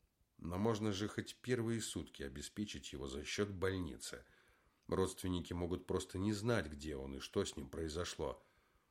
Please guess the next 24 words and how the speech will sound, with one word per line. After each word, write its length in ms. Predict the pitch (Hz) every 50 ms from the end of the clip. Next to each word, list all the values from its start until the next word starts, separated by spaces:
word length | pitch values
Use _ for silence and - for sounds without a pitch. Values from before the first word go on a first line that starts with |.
| _ _ _
Юрий 480 | - 80 90 143 160 147 143 139 - -
Иванович 640 | - 95 85 80 90 98 101 95 90 - - - - -
фыркнул. 680 | - - - - 87 78 - - - 65 62 60 60 _ _ _ _ _ _ _ _ _ - _ _ _ _ _ _ _
"Хорошо, 880 | - - - 143 170 180 151 - - - 117 120 123 120 120 113 107 98 87 - - -
назначай 720 | - 107 131 131 131 160 180 180 - - 214 196 170 131 98
ему, 240 | 87 92 90 87 80
что 180 | - - 90
душа 380 | 85 85 90 85 - 98 87 85
пожелает, 680 | - 85 76 71 80 80 80 76 73 73 - - -
но 100 | 101 113
все 220 | 110 - - 160
затраты 540 | 135 139 147 147 - 170 170 160 - 104 90 76 -
будут 420 | 87 90 113 139 131 117 104 - -
записаны 640 | - 95 92 110 107 - 135 131 120 - 107 104 101
на 160 | 98 98 98
счет 360 | - - - 123 117 - -
твоего 360 | - - 110 110 110 107 110
отделения, 720 | 107 101 92 90 90 104 110 101 87 71 62 62 62 65 64
порядки 420 | - - 92 90 85 - - -
ты 160 | 107 - 95
знаешь". 520 | 87 76 80 76 62 60 58 - - - - _ _ _ _ _ _ _ _ _ _ _ _ _ _ _ _ _ _ _ _ _ _ _ _ _ _ _ -
Колдунов 760 | - 107 98 92 90 101 101 113 151 180 180 - - - - -
порядки 720 | - 104 95 107 131 135 135 - - - 120 117 113 - -
знал. 540 | - 87 82 82 85 85 76 65 57 58 -